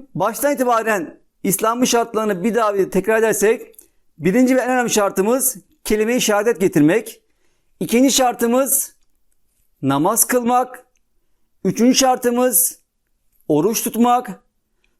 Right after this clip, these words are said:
Dördüncü şartımız zekat vermek. Ve son şartımız da dostlar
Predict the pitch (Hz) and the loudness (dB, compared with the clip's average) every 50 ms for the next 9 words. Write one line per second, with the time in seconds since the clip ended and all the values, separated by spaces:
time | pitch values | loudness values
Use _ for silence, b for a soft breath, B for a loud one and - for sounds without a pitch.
0 | _ _ _ - 247 240 226 226 254 262 220 254 247 240 233 233 233 233 240 247 | _ _ _ 0 2 2 2 2 2 0 2 2 0 0 0 0 0 0 2 0
1 | 254 247 - - - _ _ _ _ _ _ _ _ _ _ _ _ _ _ _ | 0 0 -2 -4 -4 _ _ _ _ _ _ _ _ _ _ _ _ _ _ _
2 | _ _ _ _ _ _ _ _ _ _ _ _ _ _ _ _ _ _ _ - | _ _ _ _ _ _ _ _ _ _ _ _ _ _ _ _ _ _ _ -4
3 | - 160 165 160 - 214 240 254 - 214 247 247 247 240 247 254 262 262 262 - | -2 -2 -2 0 0 -2 -2 -2 -2 -2 -2 -2 0 0 0 0 0 -2 -4 -18
4 | _ _ _ _ _ _ _ _ _ - - 214 220 208 - 247 269 285 269 - | _ _ _ _ _ _ _ _ _ -2 0 0 2 2 2 2 2 2 2 2
5 | 240 208 202 202 190 202 190 165 175 180 160 - - 233 254 277 226 247 | 0 0 0 0 0 0 0 2 2 0 0 0 0 2 0 0 -2 -6